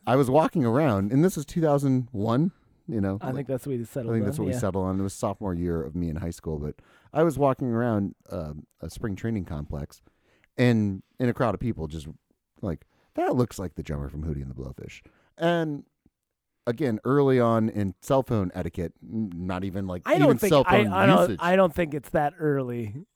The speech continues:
Speaker 2: I don't think it's that early in
Speaker 1: I,
Speaker 2: cell, cell
Speaker 1: I think
Speaker 2: phone
Speaker 1: it,
Speaker 2: etiquette.
Speaker 1: I think it was
Speaker 2: I
Speaker 1: early in
Speaker 2: think
Speaker 1: cell
Speaker 2: you're
Speaker 1: phone usage.
Speaker 2: I think that you are, like, just oblivious <laughs> of, like,
Speaker 1: Well.
Speaker 2: of the world, and you just got excited 'cause you saw some guy from Hootie and the Blowfish.
Speaker 1: Well, well, well, well,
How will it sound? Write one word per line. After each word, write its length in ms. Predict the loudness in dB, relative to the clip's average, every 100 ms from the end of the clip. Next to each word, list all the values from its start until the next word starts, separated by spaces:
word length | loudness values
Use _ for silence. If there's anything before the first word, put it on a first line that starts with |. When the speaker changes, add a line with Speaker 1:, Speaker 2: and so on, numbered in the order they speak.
| _ -8
Speaker 2:
I 200 | 0 4
don't 260 | 4 4 -2
think 140 | -6
it's 100 | -4
that 160 | -4 -4
early 320 | -4 -4 -6
in 120 | -2
Speaker 1:
I, 80 | 0
Speaker 2:
cell, 160 | 0 -6 -6
cell 200 | 0 0
Speaker 1:
I 40 |
think 220 | 0 -2
Speaker 2:
phone 80 | -2
Speaker 1:
it, 100 | 2
Speaker 2:
etiquette. 60 | 2
Speaker 1:
I 40 |
think 160 | 2 2
it 40 |
was 120 | 2
Speaker 2:
I 20 | 4
Speaker 1:
early 280 | 6 6 4
in 40 | 2
Speaker 2:
think 60 |
Speaker 1:
cell 160 | 4 2
Speaker 2:
you're 100 | 4
Speaker 1:
phone 260 | 2 2 -2
usage. 640 | 2 4 4 -4 -8 -6
Speaker 2:
I 160 | -2 0
think 220 | 0 -2
that 120 | -2
you 240 | 2 4 4
are, 220 | 4 2
like, 300 | 0 -4 -2
just 220 | -6 -8 -6
oblivious 800 | -4 -2 -2 -2 -4 -6 -12 -18 -6 -4
<laughs> 200 | 0 4
of, 400 | 4 2 -6 -6
like, 100 | -2 0
Speaker 1:
Well. 220 | 0 -2 -8 _ _ -16 0
Speaker 2:
of 240 | 2 4
the 80 | 4
world, 560 | 4 -2 -4 -6 -10 -8
and 140 | -4 -4
you 160 | -4
just 160 | -6 -6
got 140 | -6
excited 520 | -6 0 2 4 0 0
'cause 200 | -4 -2
you 100 | -2
saw 240 | -2 -2
some 240 | -2 -4
guy 320 | -4 -4 -4 -4
from 220 | -6 -4
Hootie 240 | -4 -4
and 80 | -4
the 60 | -6
Blowfish. 220 | -10 4
Speaker 1:
Well, 180 | 8 8
well, 260 | 6 4 0 -8
well, 140 | -10
well, 100 | -10